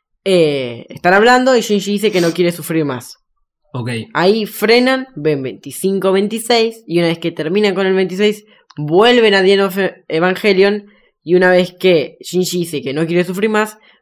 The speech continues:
Speaker 1: cambia del pasto a un marco, a un, sí, un bar-, un marco urbano.
Speaker 2: Ok, es como que, por lo que vos decías antes acerca de, por ejemplo,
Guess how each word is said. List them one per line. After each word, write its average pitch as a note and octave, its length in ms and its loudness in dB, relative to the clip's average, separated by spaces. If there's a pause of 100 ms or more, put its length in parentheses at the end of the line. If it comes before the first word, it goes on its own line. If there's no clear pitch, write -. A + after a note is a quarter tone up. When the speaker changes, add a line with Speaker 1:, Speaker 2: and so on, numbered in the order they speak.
(320)
Speaker 1:
cambia E3 840 0
del E3 360 -4
pasto G#3 640 -2
a D#3 100 -2
un D#3 200 -2
marco, E3+ 800 -2
a C#3+ 140 -6
un, C#3 340 -10
sí, D#3 140 -6
un C#3+ 140 -4
bar-, D#3+ 320 -4 (760)
un E3 260 -4
marco G3+ 420 2
urbano. D3+ 580 0 (260)
Speaker 2:
Ok, D3 260 -2
es C#3 220 2
como D3+ 280 0
que, - 100 -16
por D3 220 -8
lo C#3+ 60 -2
que C#3+ 60 -2
vos E3+ 120 2
decías E3 280 0
antes E3 360 -2
acerca C3+ 360 -6
de, B2 140 -4
por A#2+ 100 -10
ejemplo, B2 500 -6